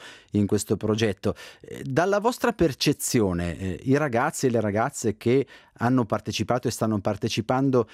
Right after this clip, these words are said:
a questo progetto, che cosa si portano via da questa esperienza?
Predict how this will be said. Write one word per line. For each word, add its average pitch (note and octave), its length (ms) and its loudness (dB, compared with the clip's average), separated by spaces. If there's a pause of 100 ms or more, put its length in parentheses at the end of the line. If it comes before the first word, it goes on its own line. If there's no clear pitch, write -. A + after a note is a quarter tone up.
(200)
a A2 120 -2
questo C#3+ 300 0
progetto, C3 840 2
che C3+ 100 -2
cosa E3 220 0
si D3 160 -2
portano C#3 420 0
via G#2+ 160 2
da E2+ 140 -6
questa F2+ 240 -6
esperienza? D2 800 -8